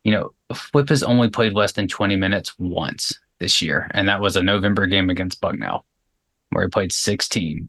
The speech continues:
And if you wanna take a little bit of Gulliverism here and utilize the greatest ability is availability, the guy's always available,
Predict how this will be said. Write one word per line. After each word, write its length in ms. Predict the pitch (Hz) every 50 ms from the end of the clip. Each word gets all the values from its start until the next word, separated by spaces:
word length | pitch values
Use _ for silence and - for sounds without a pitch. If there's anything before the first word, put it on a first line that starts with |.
| _ -
And 640 | - 104 101 101 98 98 98 98 95 98 101 -
if 180 | - 101 90 -
you 140 | 110 107 104
wanna 400 | 101 110 117 117 117 117 113 110
take 520 | - - 123 110 107 104 104 101 95 - - -
a 80 | 113
little 280 | 104 101 101 104 104 98
bit 260 | 87 101 98 98 -
of 240 | - 98 95 90 87
Gulliverism 1300 | 95 92 90 - 101 98 98 101 98 92 90 90 95 92 92 90 - - 104 95 87 92 90 90 90
here 440 | 87 - - 98 92 90 90 90 90
and 300 | 85 90 92 92 90 87 - -
utilize 720 | - 95 95 101 98 98 95 95 95 92 90 90 87 87 -
the 400 | 95 95 92 92 92 92 95 - 98
greatest 360 | 92 101 98 92 92 - -
ability 360 | 95 87 98 95 95 90 92
is 120 | 90 85 92
availability, 640 | 87 90 92 95 92 90 85 92 92 90 90 87
the 100 | 87 90
guy's 300 | 92 87 101 95 95 87 -
always 460 | - - 90 90 90 92 92 90 -
available, 600 | 92 85 85 87 - - 76 78 - 82 80 -